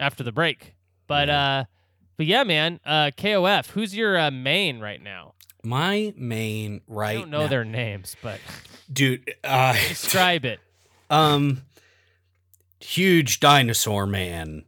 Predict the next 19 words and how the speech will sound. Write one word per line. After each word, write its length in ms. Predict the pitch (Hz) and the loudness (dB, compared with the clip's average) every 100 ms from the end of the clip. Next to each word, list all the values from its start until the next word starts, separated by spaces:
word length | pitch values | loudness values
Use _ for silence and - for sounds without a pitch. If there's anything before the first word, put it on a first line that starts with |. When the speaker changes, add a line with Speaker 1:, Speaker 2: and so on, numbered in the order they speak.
| _ | _
Speaker 1:
Yeah, 240 | 143 143 | -8 -6
he 120 | 143 156 | -6 -8
cool. 380 | 175 165 135 | -6 -4 -2
He's 160 | 127 151 | -4 -4
cool. 300 | 160 127 104 | -2 -2 -2
He's 80 | - | -6
like 100 | 196 | -4
a 40 | 170 | 0
wrestler. 580 | 151 160 - 190 190 - _ _ _ _ _ _ _ | 2 0 -2 -4 -4 -10 _ _ _ _ _ _ _
Speaker 2:
Uh-huh. 440 | 135 120 127 143 170 - _ | 0 2 4 4 0 -6 _
Speaker 1:
Yeah, 220 | 117 110 | -14 -10
right. 380 | 104 110 104 92 - _ _ _ _ | -8 -6 -6 -8 -16 _ _ _ _
Speaker 2:
Crouching 560 | - 143 160 - 143 127 | 0 4 4 4 0 4
lady 340 | 143 123 107 | 4 4 0
with 180 | 110 131 | -2 -2
huge 800 | - - 190 202 120 104 92 - _ - - | -6 0 2 4 2 0 -4 -6 _ -20 -8
chest. 560 | - 202 143 - - - _ _ _ | 0 4 4 2 -6 -10 _ _ _
Speaker 1:
Yep. 340 | 131 135 139 143 113 _ _ - | -6 -2 -2 -4 _ _ _ -10
Great. 400 | 135 131 135 | -6 -4 -4